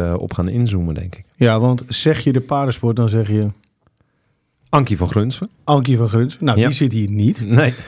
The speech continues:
Speaker 2: <laughs> Want hier naast ons zit, eh, nou ja, haar coach
Speaker 1: Haar
Speaker 2: en,
Speaker 1: coach,
Speaker 2: eh,
Speaker 1: ja.
Speaker 2: partner, Chef Jansen. Wat, ehm, wat gaan we vooral,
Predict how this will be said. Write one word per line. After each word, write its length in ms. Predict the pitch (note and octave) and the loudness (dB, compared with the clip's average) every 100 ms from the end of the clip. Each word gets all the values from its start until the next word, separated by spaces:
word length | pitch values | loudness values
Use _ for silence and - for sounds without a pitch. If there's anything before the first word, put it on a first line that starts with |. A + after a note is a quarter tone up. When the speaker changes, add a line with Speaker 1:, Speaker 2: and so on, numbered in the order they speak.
| - | -4
Speaker 2:
<laughs> 220 | B2 - | -2 2
Want 340 | A#2+ B2 F#3 - | 2 2 0 -4
hier 280 | B2 C#3 B2+ | 0 2 2
naast 280 | B2+ B2+ | 0 0
ons 140 | C3 - | -2 -2
zit, 280 | A#2+ A2 A2+ | -2 -2 0
eh, 80 | |
nou 420 | G#2+ A2 G#2+ G#2+ A#2+ G2+ | 0 0 0 -2 -2 -2
ja, 20 | |
haar 320 | F#2+ B2 A#2 - | -2 -2 -2 0
coach 360 | E3+ C3 B2 - | 2 2 0 -6
Speaker 1:
Haar 140 | - D3 | -2 0
Speaker 2:
en, 100 | B2+ | 2
Speaker 1:
coach, 260 | F2+ G2 A#2 | 0 -2 -4
Speaker 2:
eh, 40 | A2+ G#2+ | -2 0
Speaker 1:
ja. 100 | G2+ G#2 | -2 -2
Speaker 2:
partner, 500 | - D3 C3+ A2+ G2+ F#2+ _ _ - - - _ _ _ _ - | 0 2 2 0 -2 -4 _ _ -20 -20 -20 _ _ _ _ -8
Chef 280 | - C3 | 0 0
Jansen. 440 | G2+ A#2+ C#3 D3 B2 _ _ _ | 0 -6 -6 -10 -10 _ _ _
Wat, 280 | C3+ E3 E3 | 2 2 0
ehm, 480 | - E3 F3 F3 E3 - D#3 | -4 0 2 0 -4 -12 -14
wat 300 | C#3+ C3+ F3+ | -6 0 0
gaan 280 | - F#3 F3+ | 2 0 2
we 240 | D#3+ D#3+ D#3+ - - | 2 0 -2 -10 -8
vooral, 640 | - D#3 D#3+ E3 D#3+ D#3+ | 0 4 4 2 0 -2